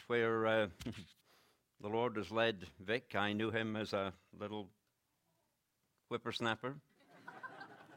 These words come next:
Um, the second surprise is that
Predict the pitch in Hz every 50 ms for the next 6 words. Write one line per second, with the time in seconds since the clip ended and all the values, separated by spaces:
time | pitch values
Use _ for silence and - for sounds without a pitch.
0 | - - - - - - - - - - - _ - - - 98 101 101 101 104
1 | 101 98 104 104 101 95 98 95 92 87 - - _ _ _ _ _ _ - -
2 | _ - - _ _ _ _ - - - - 127 127 120 - 175 190 214 - 196
3 | 160 - - 139 123 - 135 135 131 135 135 120 107 127 131 - - - 127 123